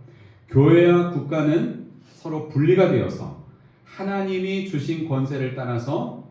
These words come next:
서로를 존중하고 선한 일에 협력하며 각자의 영역에서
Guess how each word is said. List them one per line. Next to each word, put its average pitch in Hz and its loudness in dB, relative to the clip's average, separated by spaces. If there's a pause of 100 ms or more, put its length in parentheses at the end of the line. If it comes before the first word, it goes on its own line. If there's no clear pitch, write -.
(140)
서로를 143 -6
존중하고 139 0 (340)
선한 160 -2
일에 151 -2
협력하며 165 -2 (220)
각자의 175 -2
영역에서 135 0